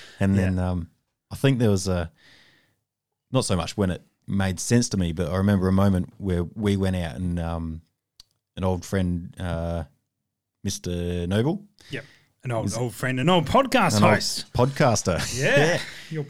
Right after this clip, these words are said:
Speaker 2: your
Speaker 1: Um,
Speaker 2: pre-, predecessor. Is that the word? Yeah.
Speaker 1: Something like that.
Speaker 2: Something, something. That's right. The previous Andy.
Speaker 1: That's it. Um,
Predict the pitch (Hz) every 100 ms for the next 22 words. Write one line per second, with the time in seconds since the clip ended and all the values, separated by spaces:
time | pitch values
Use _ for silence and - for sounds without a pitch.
0 | - 131 135 - 101 - 185 165 175 170
1 | - 113 - - _ _ _ 123 131 139
2 | 185 165 _ _ 175 117 - _ - 82
3 | 76 110 - 147 104 - - - 110 160
4 | - 113 113 101 123 117 - 151 123 110
5 | 107 98 92 85 _ - 101 - 135 -
6 | _ _ 98 104 101 98 95